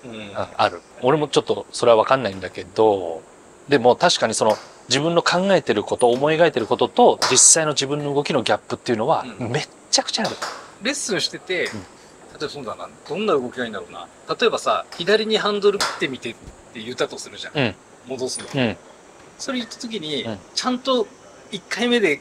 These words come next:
Speaker 1: 左に切れる人と、
Speaker 2: うん。
Speaker 1: 切れない人ってやっぱり出てくるの？
Speaker 2: あ、全然出てくる、全然出てくる。
Speaker 1: それはやっぱりじゃあ左に切ろうと思って、
Speaker 2: うん。
Speaker 1: 切るイメージを持って、
Speaker 2: うん。
Speaker 1: 動ける人と、
Speaker 2: うん。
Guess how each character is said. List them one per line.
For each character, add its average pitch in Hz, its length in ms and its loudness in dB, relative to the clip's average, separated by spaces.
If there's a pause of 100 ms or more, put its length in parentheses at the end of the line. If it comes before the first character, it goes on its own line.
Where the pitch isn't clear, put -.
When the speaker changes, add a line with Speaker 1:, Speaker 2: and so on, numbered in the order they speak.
Speaker 1:
左 156 300 0
に 147 100 -12
切 143 160 -6
れ 143 80 -2
る 135 80 -2
人 113 160 -10
と、 98 280 -12
Speaker 2:
う 117 80 -4
ん。 98 180 -6
Speaker 1:
切 - 120 -6
れ 160 120 0
な 143 100 0
い 107 60 -4
人 - 140 -10
っ 104 40 -18
て - 100 -14
や 101 60 -12
っ - 40 -20
ぱ 120 100 -8
り - 120 -14
出 120 80 -14
て - 100 -14
く - 100 -16
る - 20 -20 (1300)
の？ - 80 8
Speaker 2:
あ、 - 20 -2
全 214 160 4
然 190 160 6
出 151 80 0
て 127 80 0
く 98 60 -4
る、 98 60 -8
全 143 140 4
然 123 120 2
出 107 100 -4
て 95 60 -8
く - 80 -14
る。 - 60 -16 (440)
Speaker 1:
そ - 220 -4
れ 269 80 2
は 262 60 6
や 262 80 8
っ - 20 -6
ぱ 262 120 4
り 190 80 2
じ 156 60 -4
ゃ 151 60 2
あ - 20 0
左 196 260 2
に 202 120 -2
切 214 120 -4
ろ 208 120 8
う 202 40 -2
と 185 140 0
思 135 120 -4
っ - 20 -16
て、 104 480 -8
Speaker 2:
う 113 60 0
ん。 98 60 0 (380)
Speaker 1:
切 208 140 -2
る 175 80 -2
イ 160 100 -6
メ 156 140 -2
ー - 20 -4
ジ 139 400 -8
を 147 80 -10
持 147 140 -8
っ - 20 -20
て、 214 380 -2 (880)
Speaker 2:
う 202 60 -8
ん。 - 20 -8
Speaker 1:
動 160 100 -6
け 160 140 0
る 139 80 2
人 143 160 -8
と、 147 120 -4
Speaker 2:
う 127 40 -2
ん。 107 300 0